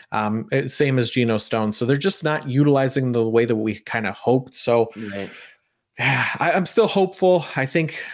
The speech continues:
Speaker 1: we'll get to that point ev-, eventually, but yeah, it's, it's been, uh, it's definitely been a slow start. Not,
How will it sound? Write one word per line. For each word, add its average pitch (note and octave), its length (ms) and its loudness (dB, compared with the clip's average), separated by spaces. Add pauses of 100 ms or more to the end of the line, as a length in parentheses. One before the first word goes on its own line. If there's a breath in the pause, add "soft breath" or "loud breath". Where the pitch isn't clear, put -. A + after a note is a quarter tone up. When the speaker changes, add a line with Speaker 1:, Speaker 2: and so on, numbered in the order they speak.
Speaker 1:
we'll C3 160 0
get C3 360 -2
to D3+ 100 -2
that B2+ 200 0
point C3 220 -2
ev-, A#2 220 -4
eventually, A#2 580 0
but G2+ 380 -2
yeah, F#2+ 180 -6
it's, G2+ 300 -10
it's G#2+ 160 -8
been, G#2 260 -6
uh, F#2 240 -8 (100)
it's - 160 -10
definitely B2 340 0
been A#2 140 2
a A2+ 60 0
slow C#3+ 240 2
start. C3 400 0
Not, B2+ 240 -4